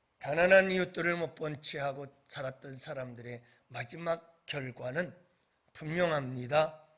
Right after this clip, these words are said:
양과 염소를 가를 때 그들은 양에 들어올 수가 없습니다. 여러분, 구제는 세상 사람들도 합니다.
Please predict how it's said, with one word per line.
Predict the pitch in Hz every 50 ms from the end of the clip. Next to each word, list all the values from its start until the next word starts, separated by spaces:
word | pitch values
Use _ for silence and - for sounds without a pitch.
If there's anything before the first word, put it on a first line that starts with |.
| _ _ _ _ _ _ _ _ _ - 151
양과 | 147 139 143 135 131 127 131 131 127 127
염소를 | 127 131 127 123 - 143 131 131 120 117
가를 | - - 160 165 170 165 -
때 | - 196 196 214 208 - - _ _ _ _ _ _ _ _
그들은 | - 135 113 - 120 123 123 123 117 120 _ _ _ _ _ _ _ -
양에 | - - - 110 127 147 156 156 156
들어올 | - 151 139 127 123 120
수가 | 120 - - - - 120 120 120 _
없습니다. | - 131 113 - - 143 135 131 123 123 120 123 - - - - _ _ _ _ _ _ _ _ _ _ _ _ _ _ _ _ _ _ _ _ _ _ _ _ _ _ _ _ _ _ _ _ _ _ _ _ _ _ _ _ _ _ _ _ _ _ _ _ _ _ - -
여러분, | 156 185 190 202 208 214
구제는 | 208 - 175 160 196 196 202 214 208
세상 | 208 - 190 - 202 196 190
사람들도 | - 214 202 202 202 196 190 185 196 180
합니다. | - 185 180 185 185 175 165 180 180 156 127 110 - -